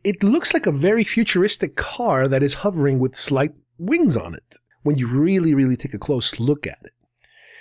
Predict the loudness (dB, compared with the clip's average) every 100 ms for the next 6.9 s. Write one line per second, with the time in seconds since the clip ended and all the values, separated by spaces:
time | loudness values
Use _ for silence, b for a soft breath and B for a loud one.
0 | B B B B 0 2 0 _ _ _
1 | -8 -4 0 0 2 0 2 0 0 0
2 | 0 -2 -2 -2 0 0 0 2 2 0
3 | 0 0 -2 B -8 -4 -4 -2 -4 -2
4 | -2 -2 -2 -2 0 0 0 -2 -2 -4
5 | -4 -8 -4 -2 -2 -4 _ _ _ _
6 | _ -2 2 4 2 2 -2 -4 -12